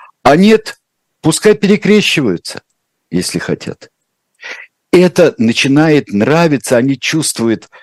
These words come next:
а, сверху какую-то тенденцию такую, что в едином, таком едином государстве должна быть только одна вера. Только одна вера.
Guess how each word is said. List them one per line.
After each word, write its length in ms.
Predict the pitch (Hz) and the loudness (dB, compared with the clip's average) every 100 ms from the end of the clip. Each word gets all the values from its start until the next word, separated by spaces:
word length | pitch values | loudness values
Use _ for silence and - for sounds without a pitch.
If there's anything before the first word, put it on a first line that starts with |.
| _ | _
а, 880 | 87 95 92 87 85 85 82 82 80 76 - | -2 0 2 2 2 2 2 0 -2 -4 -6
сверху 640 | - - 117 139 117 104 | -4 -2 0 0 -2 -8
какую-то 640 | 95 104 - 98 87 87 76 - - - | -4 -4 0 -2 -2 -4 -6 -10 -20 -4
тенденцию 680 | 107 104 135 139 127 101 | -2 0 2 0 0 -4
такую, 380 | 85 92 - 87 | -2 -4 -2 -4
что 340 | 80 - 87 - - - | -4 -2 -2 -2 -16 -20
в 160 | - 78 | -12 -8
едином, 680 | 92 117 113 143 127 87 73 | -4 -4 -2 0 0 0 -4
таком 360 | - 101 139 127 | -4 -4 -2 -4
едином 520 | 127 135 165 151 127 | -4 -2 -2 0 -2
государстве 800 | 113 - 131 151 156 - 95 80 - - - | -4 -8 -2 -2 -2 -6 -6 -8 -10 -20 -2
должна 340 | 117 120 143 | 0 2 0
быть 200 | 127 139 | 0 -2
только 340 | 151 151 - 139 | -2 -2 -2 -2
одна 480 | - 131 113 123 | -2 -4 0 0
вера. 380 | 135 117 117 71 _ _ _ _ _ _ _ _ _ _ _ _ _ _ _ _ _ _ _ _ _ _ _ _ | 0 0 -2 -4 _ _ _ _ _ _ _ _ _ _ _ _ _ _ _ _ _ _ _ _ _ _ _ _
Только 400 | 139 160 147 113 | 0 2 2 -2
одна 280 | 107 110 127 | -2 -2 -4
вера. 340 | 85 78 - | -4 -8 -10